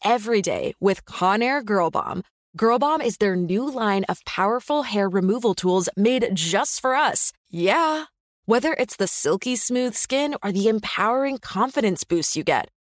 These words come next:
Conair Girl Bomb is here to amp up those positive vibes with some self-care. So to all the beautiful women out there, keep shining, keep being you,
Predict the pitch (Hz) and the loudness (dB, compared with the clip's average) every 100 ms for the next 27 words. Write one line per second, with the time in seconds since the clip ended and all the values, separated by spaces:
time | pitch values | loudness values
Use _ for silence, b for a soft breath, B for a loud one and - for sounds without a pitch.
0 | - 220 247 302 311 202 208 202 202 202 | -4 0 2 2 0 2 2 2 2 0
1 | 165 - 196 180 - - 170 185 214 302 | -2 -4 -2 -2 -6 -6 -2 0 0 -2
2 | 330 330 - 240 233 262 226 196 190 208 | -4 -4 0 0 2 0 2 2 2 0
3 | 190 165 - 147 - - 143 196 - - | -2 -2 -4 -4 -4 0 0 0 -4 -12
4 | - 185 127 110 - _ _ - - 247 | -4 -2 0 -2 -8 _ _ -6 0 4
5 | 262 214 262 254 - 277 302 254 294 302 | 2 0 -2 -2 0 0 0 -2 -4 -4
6 | 294 277 254 285 240 214 233 247 262 - | -4 -2 -2 0 -2 -2 -2 -2 -2 -6
7 | - 294 - - 214 254 254 196 147 - | -4 -2 0 0 0 0 2 2 0 -8
8 | _ - - 294 277 - 220 226 208 175 | _ -6 0 0 0 0 2 4 4 2
9 | 131 | 0